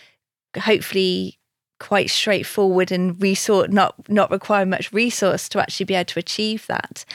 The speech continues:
So, you know, you know, whether that's setting up, like, a group in your school or in your university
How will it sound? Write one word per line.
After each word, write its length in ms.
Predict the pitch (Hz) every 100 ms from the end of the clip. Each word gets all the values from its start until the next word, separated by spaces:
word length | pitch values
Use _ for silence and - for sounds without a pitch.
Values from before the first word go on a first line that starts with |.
| - - -
So, 180 | - 220
you 240 | 202 202
know, 240 | 175 180 - _ - -
you 100 | -
know, 140 | 180 175
whether 260 | 190 190
that's 200 | 185 -
setting 380 | - 196 - 196
up, 240 | 180 - -
like, 220 | 196 190 -
a 60 |
group 460 | 180 196 190 - - -
in 200 | 190 180
your 420 | 180 180 175 175 - _ -
school 460 | - - 185 180 180
or 120 | 175
in 100 | 170
your 100 | 175
university 880 | 175 175 175 175 - - 190 180